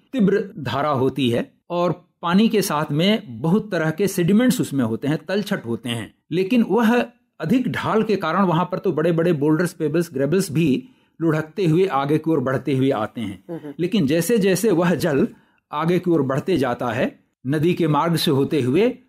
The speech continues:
Speaker 1: मैदानी इलाकों में आकर के ढाल कम होने के कारण उसमें प्रवाह बहुत कम हो जाता है, यानी कि उसमें गति कम हो जाती है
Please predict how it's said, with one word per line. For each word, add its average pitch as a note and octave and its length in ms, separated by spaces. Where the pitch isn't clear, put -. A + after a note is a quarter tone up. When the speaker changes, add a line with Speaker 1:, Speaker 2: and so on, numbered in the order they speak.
Speaker 1:
मैदानी D#3+ 440
इलाकों E3 440
में E3 120
आकर C#3 320
के F3+ 140
ढाल C#3+ 300
कम A3+ 280
होने D3 320
के C3+ 120
कारण C3 260
उसमें G3 480
प्रवाह F3+ 360
बहुत C#3+ 440
कम A#3 140
हो D3 160
जाता A#2+ 300
है, C#3 160
यानी F3+ 260
कि A3 140
उसमें G3 360
गति G#3 240
कम F#3 180
हो C#3 180
जाती A#2+ 300
है - 300